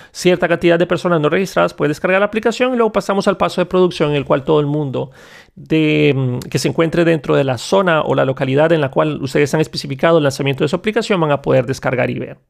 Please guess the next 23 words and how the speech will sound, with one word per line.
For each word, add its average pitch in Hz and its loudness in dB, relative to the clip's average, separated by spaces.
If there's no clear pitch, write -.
y 143 -4
usar 147 -2
la - -4
aplicación. - -10
En 240 0
fin, 139 -8
vamos 214 0
con 196 0
el 139 0
punto 151 -2
número 165 2
diez, 247 0
genera 180 0
interés 175 2
en 165 0
tu 180 -2
aplicación 175 0
o 147 2
juego 170 0
con 196 4
un 156 0
registro 131 -2
previo 156 0